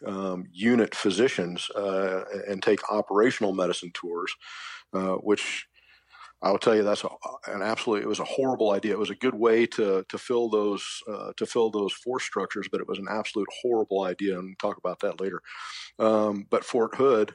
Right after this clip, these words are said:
was a way to go right straight through. And I knew that with my agreement with General Downing, who said, "Hey, we'll support you if you'll come back and take care of us," the fastest way for me to get back to the community was to do a three-year and out program.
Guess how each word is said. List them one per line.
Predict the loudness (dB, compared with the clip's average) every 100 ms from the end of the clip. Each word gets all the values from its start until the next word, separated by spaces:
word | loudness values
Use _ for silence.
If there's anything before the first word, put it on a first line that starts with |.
| -2
was | 0
a | 2
way | 2 2
to | 0
go | 0 2 2 -2
right | -2 -2 -2
straight | -2 -2 -2
through. | -6 -6 -8 _ -10
And | -6
I | -4
knew | -2 2 4 4
that | 2 0
with | -4
my | -2 -2
agreement | -2 -2 -2 -2
with | -4 -4 -2
General | 0 0 0
Downing, | 0 0 -2 -6
who |
said, | -6 -4 -2
"Hey, | -2
we'll | -2
support | -4 -2 0 -2
you | -4
if | -4
you'll | -4
come | 0
back | 0 0
and | -2
take | -4 -2
care | 0 2
of | 2
us," | -2 -6 -14 -14 -16 -12 -6
the | -2
fastest | 2 2 2 -2 2
way | 2 2
for | 0
me | -4
to | -2
get | -4 0
back | -2 -2
to | -4
the | -4
community | -2 2 2 0 -2
was | -2 -2
to | 0
do | -2
a | -2
three-year | -2 0 2 2
and | 2
out | -2 -2
program. | -4 -4 -8